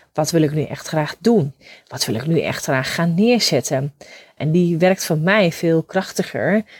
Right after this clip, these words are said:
dan hem andersom vanuit een getal te beredeneren. Dus waarvan voel ik al een tijd bijvoorbeeld dat ik het mag gaan doen? Waar verlang ik naar? Met welke mensen wil ik nu echt gewoon, eh, gaan werken? En kan ik dat ook voelen? Kan ik dat ook voor mij zien?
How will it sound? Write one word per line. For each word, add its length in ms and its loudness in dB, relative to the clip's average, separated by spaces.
dan 240 0
hem 200 0
andersom 520 0
vanuit 320 -4
een 140 -2
getal 480 0
te 160 -2
beredeneren. 800 0
Dus 280 0
waarvan 440 2
voel 160 0
ik 120 0
al 120 -4
een 140 -4
tijd 280 4
bijvoorbeeld 320 -6
dat 80 -2
ik 80 -6
het 100 -10
mag 220 -8
gaan 180 -4
doen? 300 2
Waar 200 -4
verlang 500 2
ik 120 0
naar? 540 -2
Met 120 -12
welke 260 0
mensen 640 4
wil 120 4
ik 120 0
nu 140 -4
echt 240 -6
gewoon, 400 -2
eh, 180 -8
gaan 200 -2
werken? 460 0
En 200 -4
kan 260 0
ik 140 2
dat 320 -2
ook 260 -4
voelen? 680 2
Kan 220 -4
ik 100 -2
dat 160 -4
ook 140 -4
voor 360 2
mij 180 0
zien? 380 0